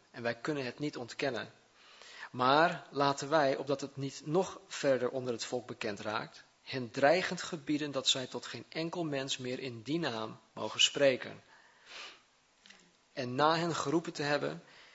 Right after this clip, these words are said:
gaven zij hun het bevel helemaal niet meer te spreken of te onderwijzen in de naam van Jezus. Maar Petrus en Johannes antwoordden en zeiden tegen hen:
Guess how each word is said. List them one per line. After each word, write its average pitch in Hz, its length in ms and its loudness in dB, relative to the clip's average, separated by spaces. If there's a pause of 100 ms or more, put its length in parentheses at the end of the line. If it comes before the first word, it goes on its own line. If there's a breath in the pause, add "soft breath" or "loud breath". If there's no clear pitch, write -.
(160 loud breath)
gaven 143 500 0
zij 135 280 2
hun 123 120 -6
het 120 120 -10
bevel 147 640 4
helemaal 151 640 4
niet 143 240 -6
meer 135 160 -2
te - 80 -2
spreken 123 520 0
of - 140 -10
te - 100 -8
onderwijzen 110 600 -4
in 113 120 -12
de 110 80 -8
naam 104 280 -4
van 110 160 -8
Jezus. 113 640 -2 (460 loud breath)
Maar 139 340 6
Petrus 151 320 4
en 151 100 0
Johannes 135 420 0
antwoordden 139 480 0
en 123 60 -4
zeiden 151 300 4
tegen 123 320 -4
hen: 135 220 -2